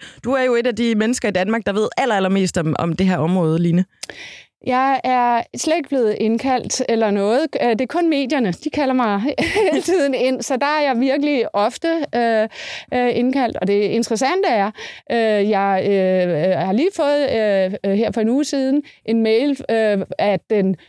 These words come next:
Speaker 2: norske justitsminister gerne vil invitere til et arbejdsmøde, hvor, øh, øh, de skal høre om forskningen.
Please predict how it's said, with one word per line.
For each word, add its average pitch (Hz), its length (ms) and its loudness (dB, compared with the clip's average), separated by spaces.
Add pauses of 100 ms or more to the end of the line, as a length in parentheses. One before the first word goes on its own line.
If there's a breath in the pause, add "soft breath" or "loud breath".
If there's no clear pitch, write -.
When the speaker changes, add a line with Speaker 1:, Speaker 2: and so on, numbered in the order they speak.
(220 soft breath)
Speaker 2:
norske 320 440 0
justitsminister 202 1000 0
gerne 294 280 0
vil 311 60 2
invitere 214 420 0
til 202 180 0
et 185 120 0
arbejdsmøde, 196 1300 0
hvor, 214 400 0
øh, 196 220 2 (300 loud breath)
øh, 202 260 2 (200)
de 269 80 0
skal 233 160 -4
høre 208 160 2
om 185 120 0
forskningen. 190 540 0